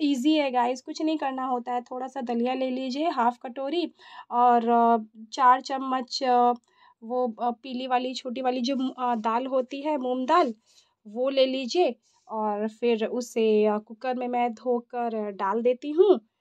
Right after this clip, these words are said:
और फिर, अ, उसमें थोड़ा सा पानी डाल देना है और, अ,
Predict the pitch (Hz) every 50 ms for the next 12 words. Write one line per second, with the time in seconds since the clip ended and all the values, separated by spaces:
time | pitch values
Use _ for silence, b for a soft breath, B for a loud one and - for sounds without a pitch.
0 | _ _ _ _ _ _ - 208 208 208 214 214 214 - _ - 226 220 220 214
1 | 202 202 208 190 180 - - - 254 262 - - 247 233 226 220 220 214 214 214
2 | - 226 214 220 226 - 233 226 - 226 202 190 196 202 220 262 302 320 320 311
3 | 294 269 269 262 269 269 254 269 269 262 262 262 269 262 269 339 349 294 247 _
4 | b b b b b b - 214 214 214 208 202 202 208 208 208